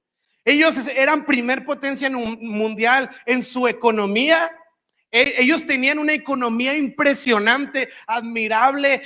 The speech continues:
era una cosa espectacular. También Egipto había destacado por su milicia y sus ejércitos. Los ejércitos de ellos en ese tiempo,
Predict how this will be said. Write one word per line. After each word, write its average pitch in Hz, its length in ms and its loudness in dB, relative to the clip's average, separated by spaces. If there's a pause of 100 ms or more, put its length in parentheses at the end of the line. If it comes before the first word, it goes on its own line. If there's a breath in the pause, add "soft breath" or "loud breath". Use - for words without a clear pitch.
era 269 160 2
una 285 240 0
cosa 277 520 0 (200 loud breath)
espectacular. 226 1200 -2 (340 soft breath)
También 262 540 4
Egipto 262 720 -2 (140 loud breath)
había 269 320 0
destacado 302 880 -2 (160 loud breath)
por 233 220 -4
su 240 160 -6
milicia 226 720 -2
y 254 80 -6
sus 262 320 -8
ejércitos. 277 760 -2
Los 233 200 -6
ejércitos 320 720 -4
de 269 160 2
ellos 233 320 -2
en 196 160 -4
ese 247 220 -6
tiempo, 262 420 -8